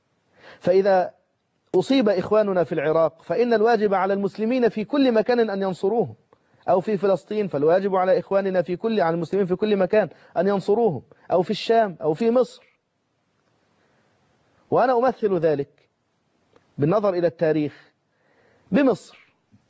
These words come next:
اعتبر أن جمهورية مصر العربية اليوم تشمل محافظات الصعيد ومحافظات الوجه البحري.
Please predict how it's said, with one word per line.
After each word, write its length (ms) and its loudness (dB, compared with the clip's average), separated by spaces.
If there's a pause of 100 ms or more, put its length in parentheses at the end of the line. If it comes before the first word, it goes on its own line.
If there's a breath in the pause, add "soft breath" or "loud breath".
(100)
اعتبر 400 0
أن 320 -2
جمهورية 480 0
مصر 240 -4
العربية 580 0 (720)
اليوم 440 2 (280 soft breath)
تشمل 340 -2
محافظات 580 -2
الصعيد 460 -2
ومحافظات 540 -2
الوجه 240 0
البحري. 340 -6